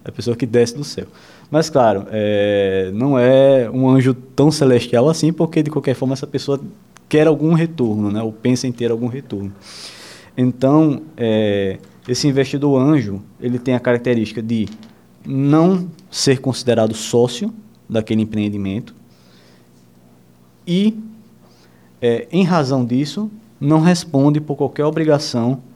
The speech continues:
da empresa, por remuneração dos, dos funcionários. A única responsabilidade dele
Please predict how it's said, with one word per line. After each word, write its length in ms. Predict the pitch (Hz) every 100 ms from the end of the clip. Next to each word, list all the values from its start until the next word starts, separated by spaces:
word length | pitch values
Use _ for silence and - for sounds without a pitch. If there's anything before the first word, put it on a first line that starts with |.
| _ _ _
da 180 | - 117
empresa, 640 | 120 117 110 120 143 113 101
por 260 | - 101
remuneração 800 | 101 104 107 107 107 - 101 98 - - - _ _
dos, 800 | - 104 107 104 98 - - - -
dos 140 | 101
funcionários. 720 | - - 120 120 120 131 143 - - _
A 140 | -
única 300 | 143 190 202
responsabilidade 800 | 160 151 143 143 123 123 117 110
dele 420 | 107 107 117 -